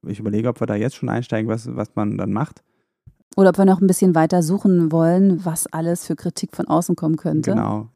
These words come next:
Speaker 2: Ja, doch, lass mal das noch weitermachen.
Speaker 1: Ein bisschen sammeln, kannst mich
Speaker 2: Mhm.
Speaker 1: vielleicht dran erinnern. Ich vergesse das bestimmt.
Speaker 2: Versuch ich.
Speaker 1: Das Bergwandern-Thema.
Speaker 2: Mhm.
Speaker 1: So, was hat man jetzt?
Speaker 2: Also meins war, ihr passt nicht zusammen.
Speaker 1: Ja, und meins war, du
Speaker 2: Du
Speaker 1: hast
Speaker 2: hast
Speaker 1: dich
Speaker 2: dich
Speaker 1: verändert.
Speaker 2: verändert.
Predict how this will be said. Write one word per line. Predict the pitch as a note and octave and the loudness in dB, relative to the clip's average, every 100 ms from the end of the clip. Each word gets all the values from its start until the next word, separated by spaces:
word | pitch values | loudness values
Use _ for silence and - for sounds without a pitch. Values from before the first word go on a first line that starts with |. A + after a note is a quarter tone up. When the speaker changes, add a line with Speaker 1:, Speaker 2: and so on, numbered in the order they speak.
| - | -6
Speaker 2:
Ja, | E3 | -2
doch, | E3+ E3+ | 2 2
lass | E3+ F3 | 2 0
mal | G3 | 0
das | E3 F3 | 0 0
noch | F3+ - | -2 -2
weitermachen. | D#3+ G3 F#3+ F3 - - A3+ | -4 -2 -2 -2 -2 -2 -2
Speaker 1:
Ein | A2+ | -6
bisschen | A2 - A2+ | -8 -8 -8
sammeln, | A2 A2 G#2 A#2+ | -4 -2 -2 -4
kannst | - C#3+ | -4 0
mich | F3 F3 | 2 2
Speaker 2:
Mhm. | F#3+ G3+ | -2 -6
Speaker 1:
vielleicht | - - A#2 | -10 -10 -8
dran | G#2 | -6
erinnern. | G#2 G#2 G#2+ A2 C3 _ - | -6 -4 -4 -4 -8 _ -16
Ich | A2 | -12
vergesse | G#2 A2 A2+ | -8 -8 -10
das | - | -14
bestimmt. | - - B2 C#3+ - _ _ _ | -14 -6 -4 -4 -10 _ _ _
Speaker 2:
Versuch | - F3+ F3+ | -6 -4 -4
ich. | F3+ - - - | -8 -14 -20 -10
Speaker 1:
Das | A2 - | -10 -6
Bergwandern-Thema. | A#2 A2 A2 A2 A2+ A2+ A#2 C#3 E3 _ _ | -6 -4 -4 -4 -4 -4 -2 -2 -4 _ _
Speaker 2:
Mhm. | - G3 G#3+ A3+ _ _ _ _ - | -6 -4 -4 -8 _ _ _ _ -8
Speaker 1:
So, | G#2+ G#2+ | -4 -4
was | G#2+ | -4
hat | A2+ | -6
man | A#2 G#2 | -4 -4
jetzt? | G2+ G#2 - - _ _ _ _ _ | -2 -6 -10 -20 _ _ _ _ _
Speaker 2:
Also | - D#3+ | -4 0
meins | D#3+ D3+ F3+ - | 2 2 0 -2
war, | A#3+ | -4
ihr | G#3+ | -4
passt | - A3 - | -4 -6 -2
nicht | E3+ - | -4 -4
zusammen. | - D#3 D#3 D3+ D#3 E3 | -8 -4 -2 -2 -2 -4
Speaker 1:
Ja, | A2+ G#2+ A#2+ C3 - | -4 -6 -10 -16 -18
und | A2+ | -14
meins | A2 G#2+ B2 - | -12 -10 -12 -14
war, | - G#2+ G#2+ A#2 _ - | -10 -8 -8 -12 _ -12
du | |
Speaker 2:
Du | - | -4
Speaker 1:
hast | E3 E3 | -4 -4
Speaker 2:
hast | - | -8
Speaker 1:
dich | |
Speaker 2:
dich | - | -8
Speaker 1:
verändert. | - - F3+ | -6 -2 0
Speaker 2:
verändert. | F#3 F3 F3 | 2 0 -2